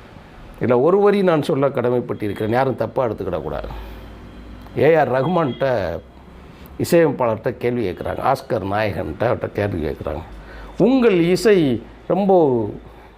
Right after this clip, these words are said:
சத்தமா இருக்குதே, நீங்க என்ன செய்யணும், அவ்வளவா கேட்க மாட்டேங்கன்னு" சொல்லும்போது அவர் சொன்ன பதில், "நல்ல ஹெட்ஃபோன் வாங்கி கேளுங்கன்னு."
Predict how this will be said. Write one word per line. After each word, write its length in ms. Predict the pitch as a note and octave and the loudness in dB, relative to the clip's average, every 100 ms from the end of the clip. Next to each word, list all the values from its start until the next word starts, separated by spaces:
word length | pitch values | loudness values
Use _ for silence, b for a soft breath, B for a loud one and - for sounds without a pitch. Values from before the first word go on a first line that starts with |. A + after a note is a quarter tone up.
| - - - | -20 -6 0
சத்தமா 440 | A#3 A#3 B3 A3+ F3+ | 0 2 2 6 4
இருக்குதே, 400 | D3+ D3 C3+ C3 | 4 4 4 4
நீங்க 220 | B2 B2 | 2 2
என்ன 160 | C3 E3 | 2 2
செய்யணும், 540 | - B2+ A2+ G#2 G2+ C#3+ | 0 0 0 -2 -2 -2
அவ்வளவா 460 | F3+ G#3+ G#3 D3+ | 2 4 4 2
கேட்க 280 | - F3+ F3+ | 0 -2 0
மாட்டேங்கன்னு" 460 | D#3 B2+ B2+ B2 A2 | -2 0 -2 -2 -2
சொல்லும்போது 580 | A2 A2 G#2+ G2+ F#2 - B B | -4 -2 -2 -2 -4 -8 B B
அவர் 220 | - B2+ | -2 0
சொன்ன 320 | - C#3+ D#3+ D3 | 2 2 2 0
பதில், 460 | - A2+ A#2 G2 B B - | 0 -2 -2 -4 B B -4
"நல்ல 340 | A#2 C3 D#3+ | 0 2 2
ஹெட்ஃபோன் 480 | E3+ D3+ C3+ - D#3+ | 0 0 -2 0 2
வாங்கி 320 | B2 A2 G#2 G2+ | 2 -2 -4 -4
கேளுங்கன்னு." 580 | F#2 E2+ D2+ D#2 - | -6 -6 -6 -8 -10